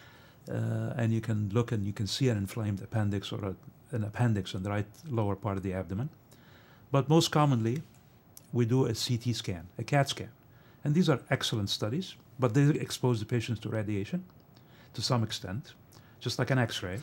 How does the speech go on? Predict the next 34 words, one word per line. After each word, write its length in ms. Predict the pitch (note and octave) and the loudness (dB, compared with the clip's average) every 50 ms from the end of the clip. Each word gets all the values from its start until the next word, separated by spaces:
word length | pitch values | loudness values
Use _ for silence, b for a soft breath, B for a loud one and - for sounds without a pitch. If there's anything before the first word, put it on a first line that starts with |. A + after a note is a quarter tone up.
| - - - B B B B B B B B - | -10 -14 -20 B B B B B B B B 0
But 200 | B2 A#2 G#2 F#2 | 0 2 4 4
they 120 | C3+ C#3+ | 4 4
are 200 | C3 B2+ B2 A#2+ | 6 4 4 2
extremely 600 | B2+ - - - - - - F3 F3+ F3 E3 D#3 | 0 -2 -6 -6 -4 0 2 2 4 4 4 2
detailed 500 | C3 B2 D3 C#3+ - - A#2 A#2 A2+ G#2+ | 4 4 2 2 2 2 0 0 0 0
and 220 | A2+ G#2+ G#2 G2+ F#2+ | 0 -2 -2 0 0
they 120 | A2+ A#2+ | -2 -2
can, 360 | A#2 - A2 G2+ G2 - - - - | -2 -4 -4 -6 -6 -8 -10 -12 -14
uh, 60 | - - E3+ E3+ E3+ D#3+ D#3+ D#3+ - | -14 -14 -14 -14 -14 -14 -12 -12 -10
show 300 | - - C3+ A#2+ A#2+ A2 | -8 -6 -4 -4 -4 -4
us 220 | G#2 G2 - - - - | -6 -6 -6 -8 -2 0
everything. 460 | C3 B2 G#2 A2 G2 - G2+ E2+ F2 - - B B B B B B B B | 0 2 2 2 0 -2 -4 -10 -12 -16 -20 B B B B B B B B
So 200 | - - - B2+ | -4 0 2 4
that's 280 | A2+ C#3+ D#3+ D#3+ - - | 6 6 4 4 4 2
why, 360 | D3 A#2 G#2+ G2 G2+ A2 A2+ A#2+ A#2+ | 2 2 2 0 -2 -4 -6 -4 -2
and 100 | B2 A#2+ | 0 2
we 100 | C3 D3 | 4 6
use 200 | C#3+ D3+ C3+ A#2 | 6 6 6 4
a 80 | A#2 | 4
lot 180 | A2+ A2+ A2+ A2 | 4 4 2 2
of 60 | G2 | 0
them 160 | F#2+ F#2 F#2 | -2 -4 -4
here 180 | F#2 G2 F#2+ G2 | -4 -4 -4 -6
at 80 | F#2 | -6
Upstate, 560 | F2+ F#2+ - - - - F#2 E2+ - - - b b b b b b - | -6 -8 -8 -10 -10 -12 -12 -14 -14 -16 -20 b b b b b b -6
that's 200 | - A#2 A2 - | -4 -4 -2 0
why 140 | C3 B2+ A#2+ | 2 2 4
we 120 | A#2 A#2 A2 | 4 2 2
do 220 | G#2 G2+ A#2+ A2+ | 2 2 2 4
not 180 | A2 B2+ B2+ - | 4 4 2 2
remove 260 | A2+ G#2+ A2+ A2 G2 | 0 0 0 0 0
normal 280 | G#2 G#2 G#2 G2+ G2 | 0 -2 -2 -2 -4
appendix 440 | G2 - - A#2+ B2 A2+ F#2+ - - | -4 -2 0 0 0 0 -2 -6 -8
anymore. 360 | F#2+ E2+ E2+ D#2+ D#2+ D#2 - | -10 -10 -10 -10 -12 -14 -18